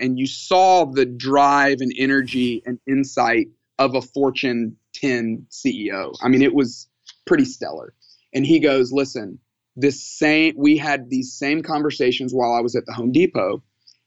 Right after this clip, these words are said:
He said, um, "I, when I became C E O," he, I think he's, he became C E O maybe, like, oh six, oh seven,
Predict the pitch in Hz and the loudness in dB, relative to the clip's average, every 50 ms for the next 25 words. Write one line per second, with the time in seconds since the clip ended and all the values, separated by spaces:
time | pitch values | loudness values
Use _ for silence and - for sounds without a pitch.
0 | _ _ - 139 135 - - 147 135 131 131 127 127 120 - - - 120 120 117 | _ _ 0 0 0 2 2 2 2 4 2 0 0 -2 -6 -6 -6 -6 -4 -4
1 | 113 117 117 117 120 - - _ _ _ _ _ - 127 131 135 143 151 156 156 | -4 -4 -4 -4 -6 -6 -10 _ _ _ _ _ 0 2 4 6 6 6 6 4
2 | 160 165 165 165 160 151 135 135 135 139 170 165 156 - 151 143 143 143 147 143 | 4 4 4 4 4 4 2 0 -2 -2 -4 -4 -4 -4 -2 -2 -2 -2 -4 -4
3 | 139 - - 143 123 131 127 123 151 - - 190 - 214 - - 190 170 - - | -6 -4 -2 0 2 2 0 0 -2 -4 -4 -4 -4 -6 -4 -4 -6 -6 -4 -2
4 | 170 165 175 185 - 190 185 185 - 175 165 160 151 151 147 139 147 135 127 123 | -2 0 0 2 2 2 2 2 4 4 4 4 4 2 2 2 2 2 0 0
5 | - - - _ _ _ _ _ _ _ _ _ _ - 151 170 165 170 180 185 | -4 -6 -14 _ _ _ _ _ _ _ _ _ _ 0 2 2 2 2 0 -2
6 | 180 - - 170 147 143 - - 160 147 151 147 160 160 165 165 165 165 165 | -2 -2 -4 -4 -4 -4 -4 -2 0 0 2 2 2 0 0 0 -2 -4 -8